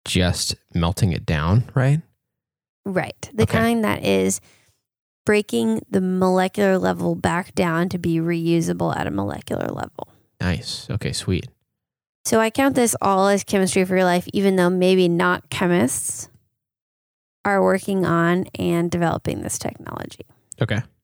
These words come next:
Speaker 1: Well, still, like, they would be employing chemistry in a way. Like,
Speaker 2: That's right. Right.
Speaker 1: there's chemistry happening whether they like it or not.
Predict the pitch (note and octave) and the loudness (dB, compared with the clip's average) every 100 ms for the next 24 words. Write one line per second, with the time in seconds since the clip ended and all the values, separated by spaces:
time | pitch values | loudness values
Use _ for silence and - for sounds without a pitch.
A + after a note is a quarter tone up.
0 | _ _ _ _ _ - - _ _ _ | _ _ _ _ _ -20 -20 _ _ _
1 | A#2+ - B2 G#2+ F#2+ - A2 G#2+ F#2+ F#2 | -2 0 0 0 -2 -2 2 2 2 2
2 | F2 - _ _ _ _ G2 - - A2 | 0 -2 _ _ _ _ -2 0 2 2
3 | G2+ F#2+ F2 F2 - _ _ _ _ _ | 4 2 0 -2 -6 _ _ _ _ _
4 | _ _ _ _ _ _ _ _ _ - | _ _ _ _ _ _ _ _ _ -6
5 | G#2+ E2+ - - G2+ - - D2+ G1+ - | -4 -2 -4 -4 -6 -6 -4 -2 -2 -4
6 | - - B1+ F#3+ - F3 E3 - - _ | -10 -6 -4 -2 -4 -4 -6 -8 -14 _
7 | _ - F#3 D3+ - - - A#2 A2+ A2 | _ -4 -4 -4 -4 -4 0 0 2 2
8 | F#2+ F2+ F#2 F2 - D#2+ F2+ E2+ D#2+ D#2+ | 2 0 0 0 0 0 2 2 2 2
9 | D#2 - _ _ _ _ - C#2+ - - | 0 -4 _ _ _ _ -6 -4 -4 -4
10 | - | -2